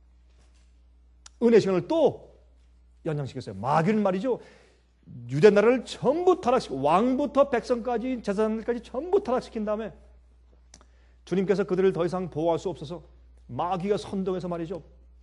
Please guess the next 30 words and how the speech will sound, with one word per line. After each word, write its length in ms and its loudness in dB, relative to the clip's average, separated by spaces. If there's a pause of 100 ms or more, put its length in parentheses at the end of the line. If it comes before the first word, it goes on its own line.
바벨론에 380 -2
쳐들어와서 480 -6
그 120 -10
나라, 320 -4 (300)
그 120 -14
나라와 300 -4
그 240 -6
성과 580 -8
그 100 -10
성전 460 -10
전부 320 -4
다 100 -6
회파해버리고 600 -10 (340)
백성들과 720 -2
왕족들은 600 -4
전부 880 -10
다 100 2
붙들어가고 520 -8
말이죠. 200 -20 (720)
이 180 -2
혀에 360 0
말이죠, 380 0
괄걸 460 -4
꿰가지고 500 4
끌고 260 -6
가는 140 -4
사람들도 340 -10
다 80 -12
있고 160 -20 (1300)
그랬습니다. 440 -10